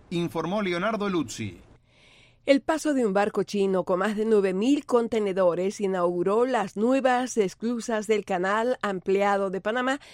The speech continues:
Speaker 2: en el Atlántico. Una banda tocó a la llegada de la embarcación y miles de panameños ondearon banderas del país. La obra finalizó dos años después de lo previsto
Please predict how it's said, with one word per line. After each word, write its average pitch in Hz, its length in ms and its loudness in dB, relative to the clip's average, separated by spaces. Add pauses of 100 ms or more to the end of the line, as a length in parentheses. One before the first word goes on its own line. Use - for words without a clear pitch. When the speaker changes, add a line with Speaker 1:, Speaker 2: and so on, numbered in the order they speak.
(200)
Speaker 2:
en 277 160 2
el 269 80 6
Atlántico. 220 800 -2 (420)
Una 262 180 4
banda 285 460 2
tocó 220 320 2
a 240 80 4
la 247 140 4
llegada 202 500 0
de 202 80 0
la 190 80 -2
embarcación 208 720 0 (380)
y 285 100 4
miles 311 260 4
de 285 100 0
panameños 233 800 0
ondearon 202 580 0
banderas 226 600 0
del 180 160 -6
país. 262 420 0 (300)
La 214 180 6
obra 226 320 4
finalizó 214 640 0
dos 220 220 0
años 208 280 -2
después 208 440 4
de 214 80 4
lo 202 100 -2
previsto 233 580 0